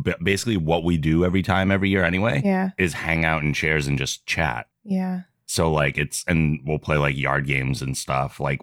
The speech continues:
Speaker 1: that's what we would do. So
Speaker 2: Yeah.
Speaker 1: even if we just hang out and chat and eat and stay six feet apart, it's not gonna be that different from what we <laughs> normally do. We're just sitting a little
Speaker 2: Yeah.
Speaker 1: further apart than normal.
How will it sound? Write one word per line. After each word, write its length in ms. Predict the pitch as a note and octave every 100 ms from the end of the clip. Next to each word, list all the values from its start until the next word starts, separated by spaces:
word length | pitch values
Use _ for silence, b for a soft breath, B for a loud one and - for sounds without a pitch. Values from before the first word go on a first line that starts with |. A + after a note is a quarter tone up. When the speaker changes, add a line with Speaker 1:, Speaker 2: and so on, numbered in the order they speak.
| C2+
Speaker 1:
that's 260 | C#2+ C#2+
what 140 | - C#2
we 100 | C#2
would 300 | C#2+ F#2 D2
do. 300 | B1+ B1 C#2+ _ _ -
So 160 | G#3 D#2
Speaker 2:
Yeah. 40 | F2
Speaker 1:
even 220 | F2 F2+
if 100 | E2
we 80 | E2+
just 220 | D#2+ -
hang 200 | D#2 D2
out 160 | D2
and 120 | C2+ C2+
chat 360 | D2 C#2 -
and 160 | C2+ C#2
eat 280 | C#2+ E2+ _ _ _ _ _ -
and 220 | D2 C#2
stay 240 | - D2+
six 240 | D2 D#2 -
feet 160 | D#2
apart, 460 | - C2+ C#2 F#2 -
it's 200 | E2+ -
not 180 | D#2+ F2
gonna 160 | F2 D#2+
be 100 | D2
that 440 | A#1+ C#2 D2+ -
different 380 | F2+ E2 D2 C2+
from 120 | C2+
what 140 | C#2 C#2
we 180 | C#2 -
<laughs> 40 |
normally 540 | G#2+ E2+ - C3 F#2 E2
do. 180 | A2+ A2
We're 100 | F2+
just 200 | F2 -
sitting 240 | F2+ D#2+
a 60 | D2+
little 200 | E2 -
Speaker 2:
Yeah. 40 |
Speaker 1:
further 240 | F2+ E2 E2
apart 360 | - - -
than 120 | D2
normal. 400 | C#2 C2 B1 B1